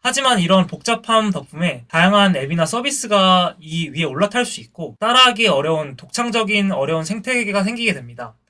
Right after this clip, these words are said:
배울 건 많지만 익히면 쓸 것도 많다라는 게 이제 현실적인 이더리움의 성격입니다. 한 줄로 정리하자면 비트코인은 느려도 확정이 안정적, 전기를 많이 써서 보안이 높고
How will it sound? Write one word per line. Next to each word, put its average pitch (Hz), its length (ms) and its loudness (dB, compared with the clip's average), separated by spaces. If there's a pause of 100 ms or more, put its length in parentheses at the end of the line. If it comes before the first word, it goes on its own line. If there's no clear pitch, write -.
(140)
배울 240 200 4
건 262 160 2
많지만 143 560 0 (140)
익히면 220 380 -2
쓸 277 200 -2
것도 269 260 -2
많다라는 135 960 -2
게 180 100 4
이제 143 240 0
현실적인 202 680 -2
이더리움의 139 400 -4
성격입니다. 151 800 -6 (100)
한 269 200 -6
줄로 269 420 0
정리하자면 165 800 0
비트코인은 226 920 0 (880)
느려도 180 460 0 (140)
확정이 220 880 0
안정적, 143 540 -6 (180)
전기를 196 760 4
많이 135 240 -4
써서 156 420 -4 (960)
보안이 180 560 4 (180)
높고 233 400 -10